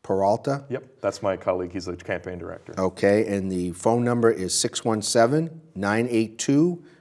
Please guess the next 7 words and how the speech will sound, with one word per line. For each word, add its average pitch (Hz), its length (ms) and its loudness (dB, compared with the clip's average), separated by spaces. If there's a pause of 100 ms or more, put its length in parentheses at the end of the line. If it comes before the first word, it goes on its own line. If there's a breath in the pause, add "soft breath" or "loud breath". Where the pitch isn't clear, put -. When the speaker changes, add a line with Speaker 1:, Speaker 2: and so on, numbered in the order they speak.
Speaker 1:
six - 420 -4
eight 120 240 0
six - 300 -4
three. 117 380 0 (420 loud breath)
And 107 520 -2
he's 107 600 -4 (400)
F 123 400 4